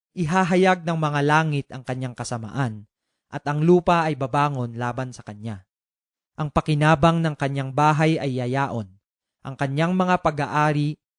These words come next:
ay huhuho sa kaarawan ng kanyang kapuutan. Ito ang bahagi ng masamang tao mula sa Diyos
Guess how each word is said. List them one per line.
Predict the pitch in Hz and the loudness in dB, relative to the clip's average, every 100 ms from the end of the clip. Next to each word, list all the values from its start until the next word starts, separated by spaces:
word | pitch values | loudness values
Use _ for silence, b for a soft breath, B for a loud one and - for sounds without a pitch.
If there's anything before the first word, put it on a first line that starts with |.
| _ | _
ay | 165 160 | -4 -2
huhuho | 185 160 156 180 180 180 | 0 0 2 2 4 2
sa | 175 170 | 0 -4
kaarawan | 151 139 139 139 151 | -2 -2 -2 -2 -2
ng | 156 151 | -4 -6
kanyang | 135 131 131 | -6 -6 -8
kapuutan. | - - 123 117 127 110 92 _ _ _ _ _ _ _ _ | -10 -12 -12 -8 -6 -8 -10 _ _ _ _ _ _ _ _
Ito | 151 - 170 170 170 - _ | -10 2 8 8 6 0 _
ang | 147 135 | -12 -6
bahagi | 131 135 156 151 170 | -2 2 2 2 -2
ng | 165 147 | -2 -4
masamang | 135 139 131 127 | -4 -6 -6 -4
tao | 139 135 143 143 | -2 0 0 0
mula | 131 123 | -2 -6
sa | 117 120 | -6 -8
Diyos | 123 120 98 - _ | -6 -6 -8 -16 _